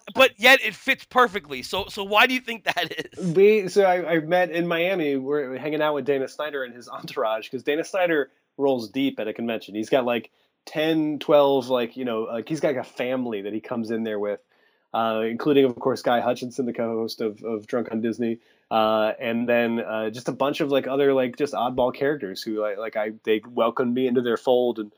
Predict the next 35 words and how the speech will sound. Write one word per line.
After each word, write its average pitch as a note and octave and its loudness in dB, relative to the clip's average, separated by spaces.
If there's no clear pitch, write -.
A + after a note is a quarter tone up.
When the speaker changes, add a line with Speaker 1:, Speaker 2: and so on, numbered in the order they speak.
Speaker 2:
that's A2+ -6
who C3+ 4
I A#2+ 4
spend A#2+ -4
the A#2 -2
entire A2+ -4
weekend A#2+ -2
with. A2 -4
Uh, B2+ 2
there C3+ 0
was C3+ 0
one D3 2
guy D#3 2
in C#3+ -2
particular C3+ -2
named A#2 -2
Josie C#3+ 0
Devora A#2 0
who A2 -4
lives A#2 -4
in A2 -8
Houston, G#2+ -8
and A2 -10
he, B2 0
uh, G#2 2
you A2 0
can A2+ -2
check C3 -2
out A2 -6
his A2+ -8
work A#2 0
at G#2+ 0
roosterpop A2+ -4
dot G2+ 0
com. A#2+ -12